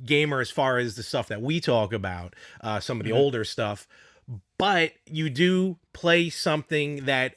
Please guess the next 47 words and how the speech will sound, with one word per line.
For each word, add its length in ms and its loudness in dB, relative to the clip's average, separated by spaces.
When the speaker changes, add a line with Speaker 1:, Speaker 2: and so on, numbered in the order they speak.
Speaker 1:
we, 460 2
me 160 4
and 100 4
Anthony 300 0
used 260 -4
to 60 -6
play, 380 -2
uh, 280 0
and 160 0
people 240 -2
play 200 0
today, 380 -2
and 220 -2
that 200 2
is 280 -2
Dungeons 520 -2
and 140 -2
Dragons, 800 -2
Speaker 2:
Mm-hmm. 220 -12
Speaker 1:
and 300 2
more 680 6
the 140 4
board 440 0
game 280 -2
aspect, 560 -2
which 160 0
is 100 -2
something 400 -4
me 100 0
and 80 0
Anthony 300 -2
always 340 -2
wanted 360 -4
to 100 -8
dive 340 2
into, 240 0
'cause 120 0
Anthony's 420 -2
a 60 -4
huge 420 -4
board 520 2
game 200 0
in 140 -6
general, 500 -2
board 360 4
game 240 0
fan. 480 -6